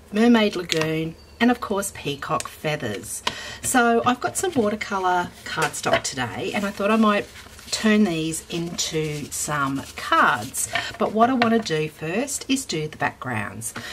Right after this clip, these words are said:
So I've got a mini mister here, uh, for fine mist, and I've also got a water bottle here that sprays out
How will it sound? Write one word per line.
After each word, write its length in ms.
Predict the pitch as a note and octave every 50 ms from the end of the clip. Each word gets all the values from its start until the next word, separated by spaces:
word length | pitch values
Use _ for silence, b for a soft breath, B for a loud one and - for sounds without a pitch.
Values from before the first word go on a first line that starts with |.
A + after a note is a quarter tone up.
| B -
So 400 | - - A#3 A#3+ A#3+ A#3+ A#3+ A#3+ -
I've 160 | A#3+ A#3+ -
got 260 | D4 D4 D4 D4 -
a 340 | B3+ A3 G#3+ G#3 G3 G3+ -
mini 260 | - G#3 G#3 G#3+ A3
mister 340 | G#3+ A3 A3 - - A3+ G#3+
here, 420 | G#3+ - A#3 A#3+ D4+ G#4 A#4 A#4 A#4+ - - - - - - - -
uh, 180 | F#3+ F#3 F#3 F3+
for 140 | - F#3+
fine 500 | F3+ - - - F3+ F3 F3 F3+ F#3+ F#3
mist, 460 | F#3+ A3+ G4 G#4+ - - - - - B B B B B B -
and 260 | B3+ B3+ B3+ B3+ B3 B3
I've 120 | A#3 A#3
also 340 | A#3 A#3+ A#3+ - B3+ A#3+ A#3+
got 260 | - G3+ F#3+ - -
a 60 | G3
water 380 | F#3 E3 - F3+ E3+ F3 F3 E3+
bottle 320 | - - E3 D#3+ E3 D#3+
here 440 | - - - E3+ E3+ F#3 G#3+ B3+ D4 - - - _
that 240 | - D#4 E4 - -
sprays 480 | - - A3+ G#3+ G#3 G#3 G#3 G#3+ G#3+ - -
out 360 | - F#3+ F3 F3 F#3+ G3+